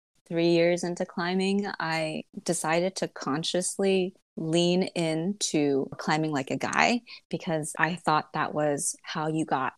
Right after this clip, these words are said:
to the next level in climbing. And I thought, "How do I get stronger?" Well, I have to embrace being more powerful, you know, just burling my way <laughs> through climbs, because that's what it takes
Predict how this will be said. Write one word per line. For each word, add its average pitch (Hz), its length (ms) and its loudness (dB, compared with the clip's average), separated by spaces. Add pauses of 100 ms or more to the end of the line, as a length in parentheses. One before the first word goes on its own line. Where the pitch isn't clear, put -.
to 180 100 0
the 165 100 2
next 160 340 -4
level 160 520 -2
in 156 160 -6
climbing. 76 520 -6 (480)
And 165 160 -2
I 151 100 0
thought, 143 440 0
"How - 200 -6
do 175 80 0
I 175 120 2
get 156 160 -2
stronger?" 139 600 -4 (360)
Well, 165 420 0
I 165 100 -6
have 165 260 -2
to 185 160 0
embrace 165 720 -2 (180)
being 180 220 6
more 147 160 -2
powerful, 160 840 -2
you 156 80 -4
know, 147 200 -4 (180)
just - 320 0 (640)
burling 190 440 8
my 175 140 2
way 156 400 2 (140)
<laughs> - 180 -20
through 160 480 0
climbs, 156 540 -4
because 151 600 -6 (140)
that's 170 260 -4
what 180 120 2
it 160 160 -2
takes - 480 0